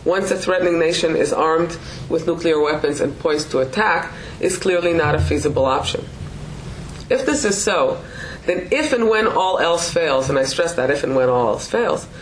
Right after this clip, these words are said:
and subject to reliable international intelligence gathering and proportionality, the right time to strike would not be when an actual nuclear attack is on its way, but rather when Iran is on the brink of acquiring nuclear weapons.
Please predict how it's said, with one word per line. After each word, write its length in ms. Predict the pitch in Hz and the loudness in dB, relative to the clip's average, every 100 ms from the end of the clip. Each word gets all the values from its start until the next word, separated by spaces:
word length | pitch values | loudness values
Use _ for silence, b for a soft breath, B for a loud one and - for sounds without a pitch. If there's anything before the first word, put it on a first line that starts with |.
| B B B | B B B
and 160 | 170 175 | 0 2
subject 500 | - 202 196 220 208 | 2 2 2 0 2
to 80 | 175 | 2
reliable 600 | 165 160 165 170 165 139 | 4 4 4 2 4 2
international 760 | 170 175 165 165 - 160 143 | 2 2 2 2 0 2 2
intelligence 580 | - 156 170 160 156 151 | 0 0 0 2 2 0
gathering 520 | 147 147 143 135 127 - | 0 0 2 2 0 -2
and 160 | - 139 | -4 -4
proportionality, 800 | - 131 131 - 78 - - - - B B B B B | -2 0 0 0 0 2 0 -6 -12 B B B B B
the 100 | 180 | 0
right 280 | 214 262 277 | 2 2 2
time 200 | 247 240 | 2 2
to 80 | 190 | 0
strike 380 | - 220 226 220 | 0 0 0 0
would 120 | 175 | 2
not 420 | 196 220 277 208 | 2 2 0 -2
be 220 | 226 262 | 0 2
when 160 | 196 175 | 2 2
an 100 | 170 | 2
actual 360 | 180 185 190 185 | 2 0 0 0
nuclear 420 | 175 175 160 135 | 0 0 2 2
attack 360 | 135 160 156 | 2 0 0
is 120 | 151 147 | 0 2
on 160 | 139 | 2
its 180 | 135 - | 0 0
way, 240 | 233 269 - - B B B B | -2 -2 -8 -16 B B B B
but 100 | 165 | 0
rather 340 | 180 214 247 214 | 2 2 2 2
when 340 | 196 190 - | 2 0 2
Iran 440 | 175 175 180 190 | 2 4 4 4
is 160 | - - | 2 2
on 240 | 151 175 | 2 2
the 80 | 180 | 2
brink 520 | 147 151 156 156 160 - - | 0 2 2 2 -2 -6 -4
of 140 | 156 | -2
acquiring 720 | 160 - 143 135 135 135 131 | -2 0 0 2 2 2 0
nuclear 340 | 139 143 127 127 | -2 -2 2 2
weapons. 500 | 143 170 - - | 2 0 -4 -8